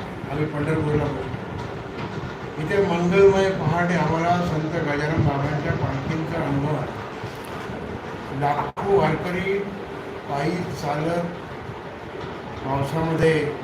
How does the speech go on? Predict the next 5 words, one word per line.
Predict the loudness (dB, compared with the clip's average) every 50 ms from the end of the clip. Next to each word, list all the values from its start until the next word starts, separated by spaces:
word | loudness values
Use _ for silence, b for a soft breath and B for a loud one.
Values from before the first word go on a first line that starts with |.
| -8 -8 -8 -8 -8 -10 -10 -8 -8 -6 -4
विजेच्या | -2 0 0 0 2 2 0
कडकडाला | 0 0 -2 -2 -2 0 0 0 2 2 0 0 0 -2 -4 -6 -8 -8 -10 -10 -10 -10 -8 -6
आवाजामध्ये | -4 -2 -2 0 0 0 0 0 0 0 0
न | 0 0 0
घाबरता | 0 0 0 0 0 0 0 0 -2